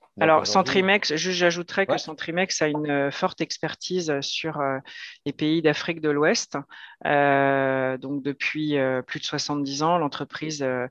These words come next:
Speaker 2: a développé cette expertise et est donc reconnue pour sa connaissance de, des, des pays, euh, euh, d'Afrique de l'Ouest avec, euh, toutes les, euh, les contraintes, euh, légales ou, euh, d'organisation qui peuvent se produire.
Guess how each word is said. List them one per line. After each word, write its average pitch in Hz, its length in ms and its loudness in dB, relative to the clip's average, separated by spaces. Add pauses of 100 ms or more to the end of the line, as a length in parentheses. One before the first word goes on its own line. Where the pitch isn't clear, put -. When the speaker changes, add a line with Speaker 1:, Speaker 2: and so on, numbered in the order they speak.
(260)
Speaker 2:
a 135 80 -4
développé 135 400 -2
cette - 220 -6
expertise 180 640 -4
et 135 600 0
est 131 60 -4
donc 139 320 -6
reconnue 151 680 -2 (280)
pour 147 120 -10
sa 143 160 -2
connaissance 147 720 -2
de, 131 560 -6
des, 127 200 -6
des 131 160 -6
pays, 139 560 -4
euh, 123 320 -4 (440)
euh, - 300 -6
d'Afrique 147 380 -4
de 139 80 0
l'Ouest 143 560 2
avec, 135 400 -2
euh, 131 180 -2 (640)
toutes - 240 -12
les, 131 480 -2 (400)
euh, 131 80 -6
les 131 140 -2
contraintes, 143 640 -2
euh, 127 400 -4
légales 143 760 4
ou, 151 300 0
euh, 127 360 0
d'organisation 143 920 0 (300)
qui - 120 -14
peuvent 147 240 -4
se - 140 -4
produire. 147 680 0